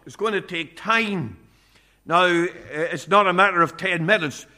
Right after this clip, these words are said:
Now, ten minutes is better than nothing. If we, uh, have no other time, then it's better that we ta-, spend the s-,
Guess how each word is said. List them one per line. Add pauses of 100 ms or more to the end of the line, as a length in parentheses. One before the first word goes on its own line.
(240)
Now,
ten
minutes
is
better
than
nothing. (400)
If
we,
uh,
have
no
other
time,
then
it's
better
that
we
ta-, (160)
spend
the
s-,